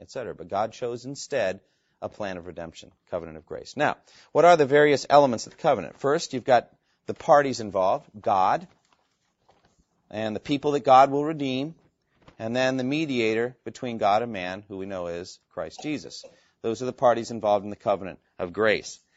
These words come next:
The condition or requirements of participation are laid out as well.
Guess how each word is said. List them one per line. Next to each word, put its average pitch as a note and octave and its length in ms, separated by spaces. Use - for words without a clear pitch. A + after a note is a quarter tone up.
The - 80
condition C3+ 600
or A#2 60
requirements C#3+ 600
of G#2 100
participation B2+ 800
are G2 100
laid F#2 200
out F#2 140
as F#2+ 100
well. C3 300